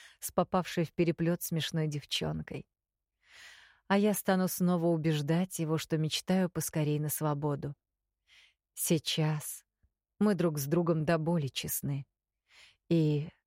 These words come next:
звучит, звучит в нашем поцелуе непроизнесённое:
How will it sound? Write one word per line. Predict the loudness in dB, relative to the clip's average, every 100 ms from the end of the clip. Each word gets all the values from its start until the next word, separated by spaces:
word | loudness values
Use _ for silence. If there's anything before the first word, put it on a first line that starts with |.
| _
звучит, | -2 0 2 0 0 -2 -2 -6 -12 -20 _ _ _ -20 -20 _
звучит | 2 4 2 0 -2 -2
в | 0
нашем | 2 2 0 -2
поцелуе | -2 0 2 4 4
непроизнесённое: | 2 2 2 2 0 2 0 2 2 2 0